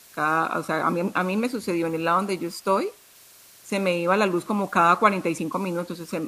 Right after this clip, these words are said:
volvía y venía, iba y venía, pero de resto, por el momento, este lado está perfecto, doctor Londoño.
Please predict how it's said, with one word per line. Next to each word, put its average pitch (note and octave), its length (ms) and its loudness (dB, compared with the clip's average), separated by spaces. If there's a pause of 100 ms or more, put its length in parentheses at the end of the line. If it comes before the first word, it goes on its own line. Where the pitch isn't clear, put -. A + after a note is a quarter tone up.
volvía G#3 560 2
y G#3 100 0
venía, D#3 440 -2 (100)
iba A3+ 360 -2
y G#3 60 0
venía, E3+ 540 -4
pero F3+ 220 0
de E3+ 100 0
resto, E3+ 360 -4
por G#3+ 160 0
el F#3 60 0
momento, F3+ 460 -2
este G3 260 -2
lado G#3+ 320 0 (720)
está F#3 320 0
perfecto, F3 460 0
doctor D#3 260 -4
Londoño. D#3+ 320 -6